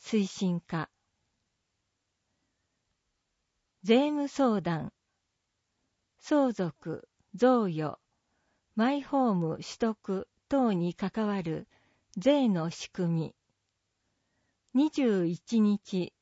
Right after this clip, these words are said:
木曜、十時から十五時、市役所、課税課。内職相談。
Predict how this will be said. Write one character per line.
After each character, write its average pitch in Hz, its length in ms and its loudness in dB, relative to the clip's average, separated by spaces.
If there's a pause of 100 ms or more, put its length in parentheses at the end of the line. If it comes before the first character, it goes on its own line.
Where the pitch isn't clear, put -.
木 202 340 0
曜、 190 440 -2 (1000)
十 285 280 4
時 202 180 -2
か 175 200 -4
ら 156 240 -4 (280)
十 233 360 0
五 190 180 0
時、 156 260 -10 (680)
市 - 160 -2
役 233 260 0
所、 - 340 -6 (1000)
課 196 160 -2
税 220 460 0
課。 180 240 -6 (3000)
内 247 280 2
職 294 320 -2
相 254 340 2
談。 160 300 -4